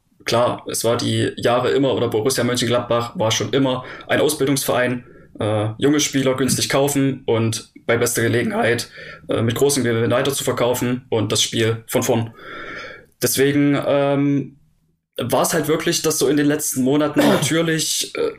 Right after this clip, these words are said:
immer mehr Kritik aufgekommen ist. Es lief nicht mehr so ganz, äh, angefangen natürlich mit der Posse um Marco Rose, dass er, ich glaub, das müsste jetzt ungefähr ein Jahr her gewesen sein, dass er seinen Wechsel zu Borussia Dortmund verkündet hat, äh,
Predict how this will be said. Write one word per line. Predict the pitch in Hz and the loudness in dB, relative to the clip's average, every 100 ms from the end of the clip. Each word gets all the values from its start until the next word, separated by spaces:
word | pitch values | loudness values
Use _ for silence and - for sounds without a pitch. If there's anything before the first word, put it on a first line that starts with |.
| - - | -16 -2
immer | 165 156 | 2 2
mehr | 151 147 | 2 0
Kritik | 143 151 - | -2 -2 0
aufgekommen | 135 143 147 143 139 | 0 0 0 2 2
ist. | 135 | 0
Es | - - | -2 -2
lief | 123 151 147 | 0 0 0
nicht | 139 | 0
mehr | 139 131 | 0 2
so | 131 123 | 0 0
ganz, | 117 127 127 - - - | 0 2 0 -2 -2 -2
äh, | - - - | -4 -8 -2
angefangen | 135 139 135 139 | 2 2 2 0
natürlich | 135 - 135 131 127 - - - - | 0 0 0 2 0 -4 -8 -10 -2
mit | 143 | 0
der | 139 | 0
Posse | 135 147 147 | 2 0 2
um | 127 131 | 2 2
Marco | 135 135 | 0 0
Rose, | 131 147 135 131 | 2 2 2 0
dass | 131 123 | 0 0
er, | 127 123 123 123 - - | 0 0 0 -2 -6 -10
ich | - - | -6 0
glaub, | 135 | 0
das | 135 139 | 2 0
müsste | 135 - | -2 0
jetzt | 131 | 0
ungefähr | 113 131 127 113 | 2 0 0 0
ein | 117 | 2
Jahr | 117 117 | 2 2
her | 127 | 0
gewesen | 139 127 127 120 | 0 0 0 0
sein, | 127 123 117 - - - | 2 0 -4 -12 -14 -2
dass | 135 131 | 0 2
er | |
seinen | 123 127 | 2 0
Wechsel | 127 131 | 0 -2
zu | 127 139 | -2 0
Borussia | 131 135 135 | 0 2 0
Dortmund | 120 123 127 | 0 0 -2
verkündet | 123 127 120 117 | 0 0 -2 0
hat, | 120 113 - - - - - | -2 -2 -6 -12 -14 -12 -14
äh, | - | -6